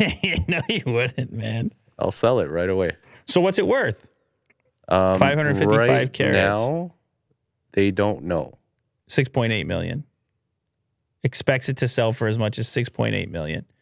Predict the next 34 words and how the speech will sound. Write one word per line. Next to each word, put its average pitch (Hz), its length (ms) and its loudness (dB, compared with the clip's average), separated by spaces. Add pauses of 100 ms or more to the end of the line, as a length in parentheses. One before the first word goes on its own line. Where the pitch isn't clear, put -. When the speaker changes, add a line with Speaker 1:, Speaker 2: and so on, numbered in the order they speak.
(480)
Speaker 1:
Uh, 113 340 2
it's, 113 200 -4
well, 120 100 2
it's 110 120 -4
gonna, 117 220 0
it's - 160 -4
extremely 143 480 -2
rare. 120 140 2
It's 113 100 -2
gonna 139 220 0
go 127 380 2
to 113 680 -2 (560)
auction. 117 580 -2 (580)
Uh, - 80 -4
of - 260 -8
course, 117 420 0
Sotheby's 123 800 -2
is - 160 -6
involved. - 480 -6
That's 120 160 0
happening 127 340 0
in 117 80 0
February 139 520 2
in 117 120 0
London 131 440 0 (500)
after 117 240 0
being 117 240 0
exhibited 113 540 0
in 110 120 0
both 110 240 0
Dubai 123 380 0
and 117 80 0
Los 104 220 -2
Angeles. 117 640 0